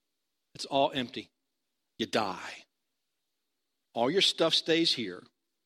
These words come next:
and then another generation comes up. Not very encouraging. But in his review of his life, that was the conclusion. Now,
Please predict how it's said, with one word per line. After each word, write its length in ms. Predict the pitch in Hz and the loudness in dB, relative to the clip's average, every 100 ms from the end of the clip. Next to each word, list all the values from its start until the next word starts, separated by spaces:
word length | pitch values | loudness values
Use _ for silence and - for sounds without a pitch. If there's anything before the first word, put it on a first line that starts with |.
| _ _ _ _ - | _ _ _ _ -4
and 120 | 139 | 0
then 80 | 139 | 0
another 260 | 120 135 147 | 2 0 2
generation 560 | 135 127 117 113 117 | 0 0 -2 -4 -4
comes 260 | - 107 98 | -8 -8 -8
up. 160 | 98 - _ _ _ _ _ _ _ _ _ _ _ _ _ _ _ _ _ _ _ _ _ _ _ _ _ _ _ _ _ - | -10 -16 _ _ _ _ _ _ _ _ _ _ _ _ _ _ _ _ _ _ _ _ _ _ _ _ _ _ _ _ _ -4
Not 380 | 139 180 202 | 0 2 2
very 380 | 165 165 170 160 | 0 0 2 0
encouraging. 580 | 151 - 165 143 - 107 - - _ _ _ _ _ _ _ _ _ _ - | -2 0 0 0 -4 -8 -18 -20 _ _ _ _ _ _ _ _ _ _ -2
But 140 | 151 | 0
in 140 | 165 151 | 0 -2
his 380 | 123 214 180 | 2 2 2
review 600 | 143 156 135 170 220 226 | 0 -2 0 0 2 2
of 60 | 180 | 2
his 180 | 151 127 | 0 2
life, 400 | 170 147 123 - | 4 4 0 0
that 220 | 143 160 | 0 2
was 460 | 143 139 131 - - - | 0 0 0 -4 -4 -8
the 80 | |
conclusion. 380 | 127 120 160 135 | -8 0 0 2
Now, 180 | 139 | 2